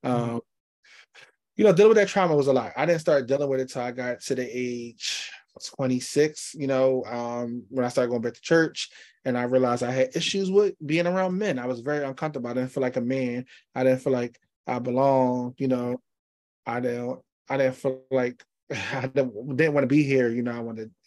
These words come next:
Speaker 2: to, um, die. I hated my life and stuff. I hated myself because of what happened to me, you know. I didn't tell nobody. You know, I told four people, but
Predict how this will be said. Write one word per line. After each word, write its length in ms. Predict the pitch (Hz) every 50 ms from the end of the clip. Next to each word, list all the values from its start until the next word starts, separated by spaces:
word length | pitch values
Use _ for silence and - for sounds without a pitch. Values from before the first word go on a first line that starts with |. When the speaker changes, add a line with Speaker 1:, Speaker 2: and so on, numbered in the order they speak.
| _ _
Speaker 2:
to, 100 | 117 117
um, 280 | 117 113 113 113 113 104
die. 640 | - 127 131 139 131 123 117 117 117 113 113 113 - - - - _ _ _ _
I 140 | - 117 117
hated 340 | - - 139 143 135 127 123
my 100 | 123 123
life 260 | 120 120 123 120 -
and 80 | 127
stuff. 160 | 113 123 113 117
I 80 | 117
hated 220 | 120 143 139 135 123
myself 420 | 117 120 - - 147 139 135 -
because 320 | 135 127 - 135 123 120
of 100 | 120 113
what 180 | 110 117 127 123
happened 360 | - 143 143 139 - 120 110
to 100 | - 127
me, 140 | 117 113 117
you 160 | 120 123 123
know. 260 | 123 120 117 120 123 123
I 80 | 127
didn't 180 | 131 143 139 131
tell 160 | - 180 185
nobody. 400 | 175 151 139 135 127 120 120 120
You 140 | 120 131 139
know, 100 | 147 147
I 60 | 147 180
told 200 | 175 208 165 -
four 140 | - 135 131
people, 220 | - 135 123 117
but 160 | 110 120 120